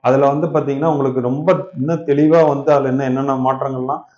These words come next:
செஞ்சு தைக்கலாம் அப்படிங்கிற நிறைய நுணுக்கங்கள் பண்ணலாம். இதுல வந்து அடிப்படையான சில விஷயங்கள்லாம் எப்படி தைக்கணும் அப்படிங்கிறது இது வரைக்கும், அஹ், ஃபினிஷிங் கொடுக்க வேண்டிய முக்கியமான விஷயங்கள் எல்லாம் எப்படி தைக்கிறது அப்படிங்கிற வரைக்கும் இதுல கொடுத்திருப்பாங்க.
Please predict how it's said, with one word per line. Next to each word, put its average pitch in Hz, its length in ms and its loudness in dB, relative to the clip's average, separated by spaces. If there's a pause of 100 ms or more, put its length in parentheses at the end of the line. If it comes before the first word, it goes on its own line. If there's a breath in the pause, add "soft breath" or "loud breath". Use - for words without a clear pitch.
(180 soft breath)
செஞ்சு 143 280 0
தைக்கலாம் 139 380 0
அப்படிங்கிற 131 560 -2
நிறைய 135 320 -2
நுணுக்கங்கள் 139 540 -2
பண்ணலாம். 107 400 -6
இதுல 123 180 -2
வந்து 139 180 -2
அடிப்படையான 156 500 0
சில 143 200 -6
விஷயங்கள்லாம் 135 580 -4
எப்படி 143 220 -4
தைக்கணும் 131 360 -4
அப்படிங்கிறது 120 420 -2
இது 117 120 -2
வரைக்கும், 131 380 -2 (440 soft breath)
அஹ், 117 220 0
ஃபினிஷிங் 175 460 0
கொடுக்க 160 300 4
வேண்டிய 151 500 2
முக்கியமான 165 640 0
விஷயங்கள் 151 380 0
எல்லாம் 139 280 2
எப்படி 135 240 -2
தைக்கிறது 143 460 0
அப்படிங்கிற 127 360 0
வரைக்கும் 139 300 2
இதுல 123 140 0
கொடுத்திருப்பாங்க. 117 560 -4